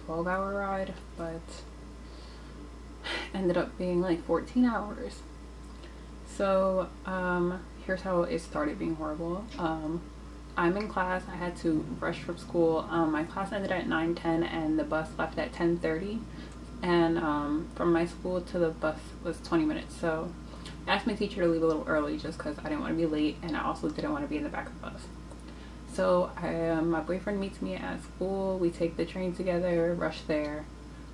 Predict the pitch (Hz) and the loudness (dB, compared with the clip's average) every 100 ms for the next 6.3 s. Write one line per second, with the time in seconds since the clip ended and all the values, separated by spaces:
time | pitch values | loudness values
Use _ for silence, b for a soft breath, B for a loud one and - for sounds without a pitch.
0 | - - 190 175 170 170 - 240 254 269 | -6 2 4 6 6 4 4 6 8 10
1 | 254 226 226 214 220 220 214 202 220 - | 8 8 2 0 -2 -2 -2 -2 -2 0
2 | 175 190 202 214 214 185 - 170 160 175 | 4 4 4 2 2 0 0 2 2 2
3 | 180 175 175 165 175 175 165 160 156 - | 0 2 6 6 6 2 -2 -2 -4 0
4 | 160 151 147 - - - B B B - | 2 2 0 -10 -12 -14 B B B 0
5 | 180 175 175 180 175 175 170 170 165 170 | 4 6 4 2 -2 0 0 4 2 2
6 | 190 202 | -2 -4